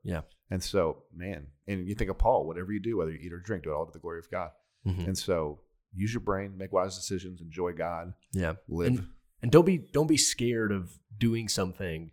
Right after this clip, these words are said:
Speaker 1: because you don't know if it's what's God's calling you to do or not.
Speaker 2: Yeah, do all of the due diligence
Speaker 1: Mm-hmm.
Speaker 2: and then, and then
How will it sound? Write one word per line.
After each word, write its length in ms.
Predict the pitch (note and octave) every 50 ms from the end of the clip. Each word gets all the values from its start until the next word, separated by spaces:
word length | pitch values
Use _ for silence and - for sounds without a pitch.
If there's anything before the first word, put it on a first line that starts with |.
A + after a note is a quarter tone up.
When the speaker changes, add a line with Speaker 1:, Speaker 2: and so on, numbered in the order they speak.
| _
Speaker 1:
because 200 | - - - G2+
you 100 | G2 G#2
don't 220 | F#2 F#2 G2 F#2+ E2
know 160 | F2 F2+ F2
if 120 | D#2+ - -
it's 320 | E2+ - - - - - _ _ _ _ -
what's 260 | A2+ G#2 - - -
God's 480 | - - F#2 E2 E2+ E2+ D#2 - - - -
calling 400 | - F#2+ E2+ E2 E2+ F2+ F#2 -
you 180 | C#2+ F2 F2
to 100 | - -
do 200 | - - D#2+ D#2+
or 40 | C#2 -
not. 100 | - -
Speaker 2:
Yeah, 140 | C3 A2+ - - G2+
do 160 | A2 C3+ B2+
all 260 | - F2 F#2+ A#2 D3+
of 100 | E3 D#3+
the 140 | F3 E3 D3+ C#3 A#2+ A2 G#2+ G#2+
due 140 | A#2+ B2+
diligence 680 | A#2+ B2+ A2+ F2+ D#2 D2+ E2 F#2+ G#2+ - - - - - -
Speaker 1:
Mm-hmm. 180 | F#2+ G2 A2+ C#3+ E3+ D#3 _
Speaker 2:
and 120 | - G2 F#2
then, 320 | G#2 E2 D#2 D#2+ E2+ E2+ - _ - D#2+ -
and 140 | - G2 F#2
then 280 | F#2 E2+ D#2+ E2 D2+